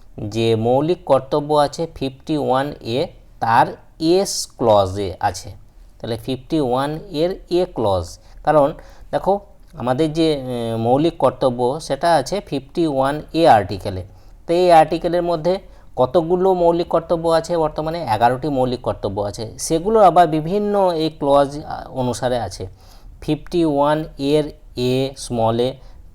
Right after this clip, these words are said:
স্মল বি, এরকমভাবে এগারোটি আছে। নেক্সট, আঞ্জুম চোপড়া কোন খেলার সাথে সম্পর্কিত? আঞ্জুম চোপড়া কোন খেলার সাথে সম্পর্ক-, সম্পর্কিত?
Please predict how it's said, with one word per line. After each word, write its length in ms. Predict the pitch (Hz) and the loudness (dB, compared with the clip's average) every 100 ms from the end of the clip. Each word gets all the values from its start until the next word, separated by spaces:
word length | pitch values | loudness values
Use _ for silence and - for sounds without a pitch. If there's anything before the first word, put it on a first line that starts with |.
| - | -18
স্মল 480 | - - 127 123 123 | -12 -4 0 2 2
বি, 300 | 113 127 139 - | -2 -4 -6 -6
এরকমভাবে 640 | 143 131 143 135 139 175 240 - - - - - | -4 -2 -4 -4 -4 -4 -6 -18 -20 -20 -20 -6
এগারোটি 580 | - 123 123 120 113 147 | 2 6 6 4 -2 -4
আছে। 260 | 101 - - - - - - | -4 -8 -16 -20 -20 -20 -20
নেক্সট, 360 | - - - - - - - - - - - - - - - - - - - - - | -14 -12 -12 -20 -20 -20 -20 -20 -20 -20 -20 -20 -20 -20 -20 -20 -20 -20 -20 -20 -6
আঞ্জুম 360 | 120 151 190 190 | -2 0 0 0
চোপড়া 320 | 139 - 113 | 0 2 0
কোন 220 | 170 185 | 2 -2
খেলার 260 | 175 135 139 | 0 0 0
সাথে 240 | 139 151 | -2 -6
সম্পর্কিত? 500 | - 101 98 95 92 - - | -6 -6 -6 -12 -12 -14 -8
আঞ্জুম 360 | 123 143 175 | -6 -4 -4
চোপড়া 360 | 175 139 110 117 | -4 -4 -2 -4
কোন 280 | 117 185 190 | 0 -2 -2
খেলার 260 | 156 135 | -2 -2
সাথে 280 | 147 147 190 | 0 -4 -4
সম্পর্ক-, 480 | 180 113 - 107 - | -6 -8 -10 -14 -14
সম্পর্কিত? 540 | - 113 110 98 101 | -6 -4 -4 -10 -12